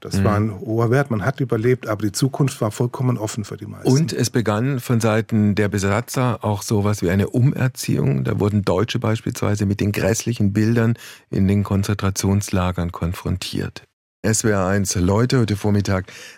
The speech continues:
Speaker 2: mit dem Zeithistoriker Professor Edgar Wolfrum, der einen Lehrstuhl für Zeitgeschichte hat an der Universität in Heidelberg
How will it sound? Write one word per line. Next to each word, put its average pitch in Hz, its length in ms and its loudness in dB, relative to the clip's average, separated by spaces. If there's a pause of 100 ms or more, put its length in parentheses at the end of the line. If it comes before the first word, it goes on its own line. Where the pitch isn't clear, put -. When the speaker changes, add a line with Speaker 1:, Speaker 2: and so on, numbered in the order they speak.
Speaker 2:
mit 135 400 4
dem 135 160 2
Zeithistoriker 127 1000 0
Professor 107 680 0
Edgar 98 560 -2
Wolfrum, 135 500 2 (340)
der 78 120 2
einen 107 220 2
Lehrstuhl 123 560 4
für 147 420 0
Zeitgeschichte 110 1040 -2 (260)
hat 117 300 -2
an 104 100 2
der 98 320 0
Universität 95 1040 0
in 95 340 0
Heidelberg 123 640 2